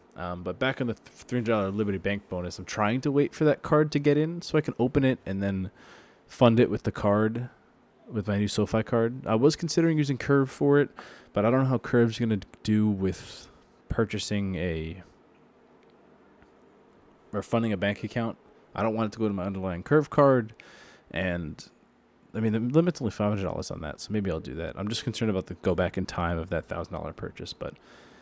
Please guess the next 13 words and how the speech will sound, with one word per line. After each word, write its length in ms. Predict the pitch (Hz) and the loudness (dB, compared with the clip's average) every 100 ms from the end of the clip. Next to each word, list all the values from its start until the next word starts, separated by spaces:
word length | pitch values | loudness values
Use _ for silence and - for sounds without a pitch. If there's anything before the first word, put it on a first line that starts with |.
| - | -6
maybe 180 | 139 156 | 0 6
I'll 80 | 151 | 6
just 200 | 110 - | 6 2
go 160 | 95 87 | 0 0
that 180 | - | -2
route. 220 | 82 82 - | -4 -4 -4
We'll 140 | 110 | -6
see. 260 | - - - - - - - - - _ _ - | -6 -10 -14 -20 -20 -20 -20 -20 -20 _ _ -6
Um, 420 | 82 85 78 80 | -2 -2 -4 -8
so 140 | - 127 | 2 6
yes, 400 | 123 92 - - | 6 4 0 -4
I, 120 | 92 | -4
I, 240 | 85 101 | -2 0